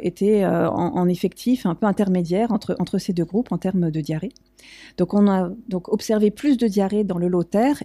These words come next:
et vu qu'on avait vu avant que c'était des animaux qui vraisemblablement étaient un petit peu anémiés dès vingt jours d'âge, peut-être même avant, on n'avait pas de prélèvement sanguin à onze jours,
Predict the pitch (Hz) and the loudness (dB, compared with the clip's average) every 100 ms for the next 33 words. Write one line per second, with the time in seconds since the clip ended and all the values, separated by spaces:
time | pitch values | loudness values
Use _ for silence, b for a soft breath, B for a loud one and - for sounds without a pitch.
0 | - 180 175 233 214 190 185 185 202 185 | 0 2 2 2 2 2 2 0 0 0
1 | 190 226 180 185 185 190 190 196 214 220 | -2 -2 -2 0 2 4 4 4 2 0
2 | 185 190 190 190 180 190 214 196 185 180 | -4 -4 -2 0 2 2 2 0 -2 -2
3 | - - 214 208 202 208 214 196 190 190 | -4 2 4 6 6 6 4 4 2 0
4 | 180 175 185 240 247 190 B B B B | -4 -4 -4 -2 -4 -8 B B B B
5 | - 202 196 196 185 180 226 - 180 165 | -6 -2 2 4 4 2 -2 -2 -2 -2
6 | 190 185 180 180 175 175 - 170 180 170 | -2 -4 -2 -2 -2 -4 -4 -4 -4 -4
7 | 165 160 160 208 262 | -4 -4 -2 -2 -2